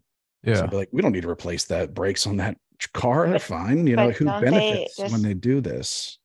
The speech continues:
Speaker 3: They benefit from the insurance claims for their
Speaker 2: Okay.
Speaker 3: accident.
Speaker 2: Again,
Speaker 1: Yeah.
Speaker 2: who's they? Like, who's they? So the
Speaker 3: Vanguard and
Speaker 2: the
Speaker 3: BlackRock
Speaker 2: the, all
Speaker 3: and
Speaker 2: right.
Speaker 3: their investors,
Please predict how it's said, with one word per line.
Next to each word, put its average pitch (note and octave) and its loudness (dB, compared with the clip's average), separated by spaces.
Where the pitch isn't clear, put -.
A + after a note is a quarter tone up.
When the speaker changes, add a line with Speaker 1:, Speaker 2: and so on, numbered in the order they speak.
Speaker 3:
They A3 0
benefit - -6
from F#3+ -6
the F3+ -6
insurance F#3 -8
claims E3 -10
for E3 -10
their E3+ -4
Speaker 2:
Okay. C#3 0
Speaker 3:
accident. D#3+ -4
Speaker 2:
Again, D3+ 0
Speaker 1:
Yeah. B2 8
Speaker 2:
who's E3 4
they? B2 6
Like, G2+ 0
who's D3+ 2
they? A2 2
So - -4
the C3+ 2
Speaker 3:
Vanguard F3+ -2
and E3 -6
Speaker 2:
the - -10
Speaker 3:
BlackRock - -4
Speaker 2:
the, B2 -2
all B2 2
Speaker 3:
and A2+ 2
Speaker 2:
right. F#2+ 0
Speaker 3:
their F3 0
investors, D3+ -8